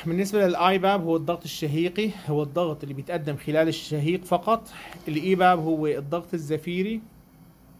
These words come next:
اللي هو بيستمر خلال كامل الدورة الز-، الش-، الدورة التنفسية. يعني المريض دائمًا الضغط القاعدي اللي بيطبق على وجهه هو خمسة، ما يعادل السباب أو الإيباب أو البيب،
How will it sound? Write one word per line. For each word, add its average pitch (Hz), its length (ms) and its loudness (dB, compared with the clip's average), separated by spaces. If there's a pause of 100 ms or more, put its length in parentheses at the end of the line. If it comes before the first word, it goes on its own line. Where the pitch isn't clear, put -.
(240)
اللي 151 180 0
هو 175 180 4
بيستمر 170 460 0
خلال 165 380 2 (100)
كامل 202 400 0
الدورة 156 380 0
الز-، 139 160 -6
الش-، 127 320 -6 (380)
الدورة 139 320 -2
التنفسية. 147 800 -4 (420)
يعني 151 140 2
المريض 160 300 4
دائمًا 170 320 2
الضغط 151 420 -2
القاعدي 156 500 2
اللي 139 100 -6
بيطبق 151 360 -4
على 135 160 0
وجهه 156 200 -2
هو 139 280 -2
خمسة، 170 460 -4
ما 156 140 -2
يعادل 143 340 0
السباب 147 600 0
أو 147 140 -4
الإيباب 147 540 -2
أو 143 120 -4
البيب، 156 400 -6